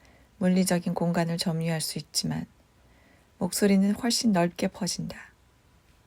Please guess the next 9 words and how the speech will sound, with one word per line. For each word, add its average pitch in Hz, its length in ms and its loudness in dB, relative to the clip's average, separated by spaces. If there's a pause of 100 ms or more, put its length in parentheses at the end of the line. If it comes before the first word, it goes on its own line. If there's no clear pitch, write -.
(560)
그녀는 190 480 6
자신의 185 400 2
존재를 175 400 0
넓게 165 320 0
퍼뜨리고 - 600 -8
싶지 - 280 -6
않았다. 151 580 -8 (2000)
지하철이나 220 680 4
거리에서, 175 800 0